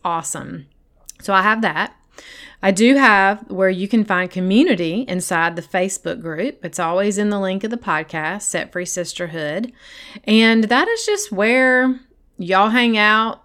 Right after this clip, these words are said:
I will post things throughout the week, whether it's about upcoming programs. Sometimes I'll ask you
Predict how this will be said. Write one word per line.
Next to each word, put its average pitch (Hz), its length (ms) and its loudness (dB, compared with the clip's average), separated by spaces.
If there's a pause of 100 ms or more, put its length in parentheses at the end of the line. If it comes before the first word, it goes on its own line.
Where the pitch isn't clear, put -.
I 170 160 0
will 170 180 -2
post 214 640 -2
things 214 380 -2
throughout 208 280 0
the 170 100 -4
week, 196 460 -4
whether 165 260 -4
it's 165 200 -10
about 151 380 -4
upcoming 170 460 -8
programs. 208 760 0
Sometimes 165 400 -6
I'll 156 140 -4
ask 165 340 -6
you 160 200 -14